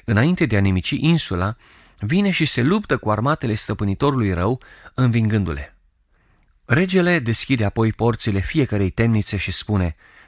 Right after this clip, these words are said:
"Toți captivii sunt acum eliberați. Fiecare dintre voi poate părăsi acest loc în care a fost lipsit de libertate,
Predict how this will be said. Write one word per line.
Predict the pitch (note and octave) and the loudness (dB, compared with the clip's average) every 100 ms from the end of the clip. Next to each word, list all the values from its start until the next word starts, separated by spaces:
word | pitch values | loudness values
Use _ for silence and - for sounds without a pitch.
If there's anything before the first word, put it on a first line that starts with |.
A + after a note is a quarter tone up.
| _ | _
"Toți | - G3 - - | 0 2 0 -4
captivii | A#2 - E3 D#3 D3 | -6 0 0 0 0
sunt | C3+ - D3+ D3 | -2 0 0 0
acum | A#2 - A#2 | -2 0 0
eliberați. | F#2+ F2 E2+ E2 - - _ - - - | 0 -2 -4 -4 -10 -14 _ -20 -20 -16
Fiecare | - F3+ F3+ D#3 | 0 2 4 2
dintre | C#3 A#2 G#2 | 0 0 0
voi | B2 D#3 | 0 0
poate | B2 A#2 | 0 -4
părăsi | G2+ G2+ F#2+ A#2+ | -2 -2 -2 -2
acest | G#2 G2+ - | -4 -4 -4
loc | B2 C#3+ - | 0 -2 -2
în | G#2 | -4
care | F#2+ F#2 | -2 -4
a | F2+ | -4
fost | - A#2 - - | -4 -4 -4 -6
lipsit | G2+ - A#2 | -8 -4 -4
de | G#2 | -2
libertate, | F2+ F2 - G#2+ B2 D#3 | -4 -4 0 0 0 -6